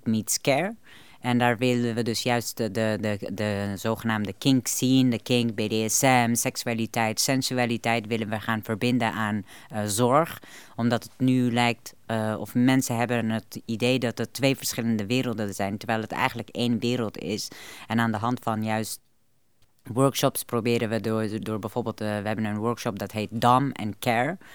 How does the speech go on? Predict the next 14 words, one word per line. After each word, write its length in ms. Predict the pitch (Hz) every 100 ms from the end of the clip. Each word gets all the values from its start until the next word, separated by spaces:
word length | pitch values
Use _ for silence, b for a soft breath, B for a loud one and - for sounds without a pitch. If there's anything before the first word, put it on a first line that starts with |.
| B B B
Eh, 640 | 117 117 110 110 110 107
da-, 340 | 113 110 107 95
daarin 560 | 110 110 110 104 -
komt, 360 | - 113 107 -
eh, 180 | - 104
gaat 260 | - 110 -
iemand 280 | 110 107
die, 400 | 101 101 98 101
eh, 300 | 85 98 95
ervaring 420 | 107 - 120 117 107
heeft 260 | 107 -
als 180 | 104 104
dom 340 | 113 120 143 - B B B
eh, 640 | - 110 107 104 101 101